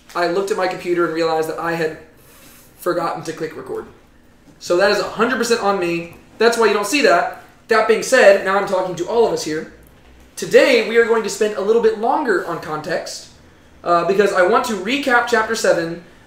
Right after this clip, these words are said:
and I want to bring up some of the key points that we talked about, some of the application points. Um, and then we're gonna go into chapter eight,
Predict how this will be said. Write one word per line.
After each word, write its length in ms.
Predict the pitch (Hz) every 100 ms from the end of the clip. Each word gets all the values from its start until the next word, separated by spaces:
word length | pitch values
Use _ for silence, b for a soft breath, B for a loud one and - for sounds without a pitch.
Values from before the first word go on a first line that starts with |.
| B
and 100 | 190
I 100 | 190
want 140 | 214
to 80 | 214
bring 340 | 165 185 269 247
up 280 | 214 214
some 200 | - -
of 60 | 190
the 60 | 175
key 260 | - 226
points 240 | - 202 196
that 60 | 180
we 60 |
talked 280 | 175 196 196
about, 320 | 196 196 196
some 100 | 190
of 60 | 180
the 80 | 180
application 500 | 190 - 180 175 175
points. 640 | 175 170 - - - B B B -
Um, 360 | 170 175 170
and 140 | 180 196
then 160 | 233 262
we're 80 |
gonna 140 | 233 214
go 80 | 208
into 120 | 196
chapter 320 | 208 190 175
eight, 400 | 254 220 - -